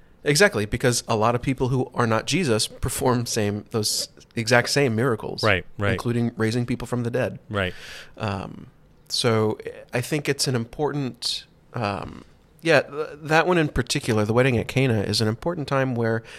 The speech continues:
Speaker 1: yes, there's a miracle component to it, but there's also a lot of,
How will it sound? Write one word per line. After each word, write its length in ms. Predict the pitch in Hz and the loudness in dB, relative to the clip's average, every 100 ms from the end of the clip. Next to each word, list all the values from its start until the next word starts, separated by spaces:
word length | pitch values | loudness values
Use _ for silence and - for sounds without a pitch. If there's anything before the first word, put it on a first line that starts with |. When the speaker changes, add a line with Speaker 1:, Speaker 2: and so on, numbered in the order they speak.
| - | -8
Speaker 1:
yes, 240 | 202 127 - | 0 2 2
there's 180 | 127 | -2
a 60 | 120 | -2
miracle 380 | 127 143 - 113 | -2 -4 -4 -8
component 720 | - 110 - - 165 110 - | -8 -10 -8 -6 -4 -4 -6
to 180 | - 98 | -6 -4
it, 220 | 98 - - _ _ _ - - - - | -6 -10 -20 _ _ _ -20 -20 -20 -4
but 140 | 135 127 | 0 2
there's 160 | 127 | 2
also 440 | 123 147 180 185 139 | 2 0 0 0 2
a 40 | |
lot 340 | 123 120 123 - | 4 2 0 -2
of, 640 | 110 107 107 104 110 - | -2 0 0 -4 -8 -16